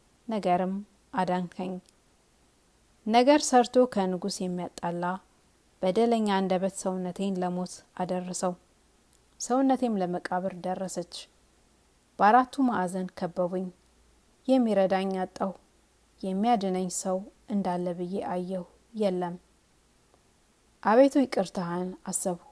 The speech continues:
አንተን ተስፋ የሚያደርጉ ሰዎች የተደነቁ ናቸው። ከጠላታቸውም ታድናቸዋለህና፣ ዓለም ከተፈጠረ ጀምሮ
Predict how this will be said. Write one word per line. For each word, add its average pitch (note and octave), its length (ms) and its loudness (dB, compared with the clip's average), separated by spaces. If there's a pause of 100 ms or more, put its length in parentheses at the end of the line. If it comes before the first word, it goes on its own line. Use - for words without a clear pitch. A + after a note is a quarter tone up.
(560)
አንተን A#3 380 0
ተስፋ - 360 -4
የሚያደርጉ F3+ 640 -2
ሰዎች F3+ 420 -6 (140)
የተደነቁ F3+ 640 -4 (100)
ናቸው። F3+ 360 -6 (1000)
ከጠላታቸውም G3+ 960 0 (300)
ታድናቸዋለህና፣ F3+ 1120 -4 (600)
ዓለም A3+ 260 0
ከተፈጠረ F#3+ 640 -6 (100)
ጀምሮ F3+ 360 -6